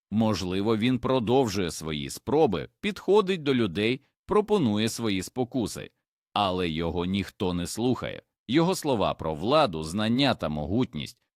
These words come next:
звучать безглуздо у світі, де і так панує цілковита гармонія.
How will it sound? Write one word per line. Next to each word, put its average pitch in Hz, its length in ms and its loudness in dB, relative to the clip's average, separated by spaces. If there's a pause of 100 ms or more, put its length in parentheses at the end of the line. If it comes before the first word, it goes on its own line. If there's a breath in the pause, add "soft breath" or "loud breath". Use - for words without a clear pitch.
(140)
звучать 175 580 -2
безглуздо 95 800 0
у 87 80 -2
світі, 80 680 -6 (340)
де 95 340 -2
і 87 60 -2
так 117 480 -2
панує 104 580 2
цілковита 71 720 -6
гармонія. 67 640 -6